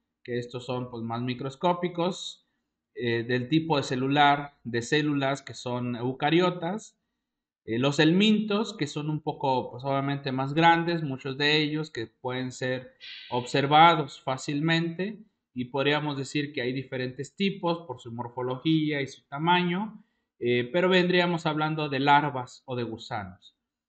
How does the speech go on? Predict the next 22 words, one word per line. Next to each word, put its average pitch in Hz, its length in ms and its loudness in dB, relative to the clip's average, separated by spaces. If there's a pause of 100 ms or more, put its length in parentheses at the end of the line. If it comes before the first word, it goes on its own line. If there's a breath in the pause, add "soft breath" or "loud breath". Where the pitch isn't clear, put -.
(280)
Sin 220 200 2
embargo, 214 320 4
también 185 600 -2
hablaríamos 147 720 0
de 131 80 -6
los 127 180 -8
artrópodos, 156 1040 -6 (220)
mosquitos, 123 920 -8 (300)
chinches, 147 800 -4 (400)
eh, 113 300 -4
quizá, 147 840 4
eh, 110 580 -2 (360)
los 123 220 -8 (100)
piojos, 160 480 0
por 117 180 -14
ejemplo, 143 800 -6 (120)
garrapatas, 139 960 -2 (380)
que 151 100 -4
pueden 185 460 2
llegar 156 260 4
a 156 140 2
transmitir 151 920 -2